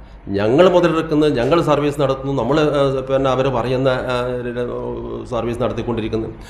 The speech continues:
ആ മേഖലയെ സംരക്ഷിക്കണ്ടേ? പൊതുമേ-, ആ, ഗതാഗത മേഖലയല്ലേ? അതിനൊരു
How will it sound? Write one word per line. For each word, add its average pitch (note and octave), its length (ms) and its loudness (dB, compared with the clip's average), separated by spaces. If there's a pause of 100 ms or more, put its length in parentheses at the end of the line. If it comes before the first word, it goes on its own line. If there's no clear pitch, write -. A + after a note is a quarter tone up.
(260)
ആ - 20 8 (220)
മേഖലയെ D3 500 2
സംരക്ഷിക്കണ്ടേ? E3+ 720 0 (880)
പൊതുമേ-, E3 340 6 (200)
ആ, - 20 4 (100)
ഗതാഗത D#3 400 6
മേഖലയല്ലേ? E3 480 4 (800)
അതിനൊരു D#3+ 300 6